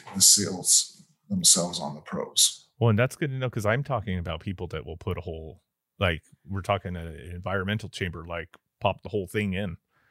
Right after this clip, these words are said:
Speaker 1: Yeah, well, there are, there are probes that are designed to do that.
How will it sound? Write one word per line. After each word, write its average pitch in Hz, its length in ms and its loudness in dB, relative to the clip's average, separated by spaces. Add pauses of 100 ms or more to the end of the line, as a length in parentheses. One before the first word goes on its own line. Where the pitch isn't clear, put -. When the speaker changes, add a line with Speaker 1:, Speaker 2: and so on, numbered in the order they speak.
(200)
Speaker 1:
Yeah, 107 420 8
well, 175 120 12
there 165 140 10
are, 175 240 8
there 131 200 6
are 165 160 6
probes 147 340 0
that 131 100 0
are 123 60 2
designed 113 400 4
to 95 60 -2
do 104 180 -6
that. - 280 -18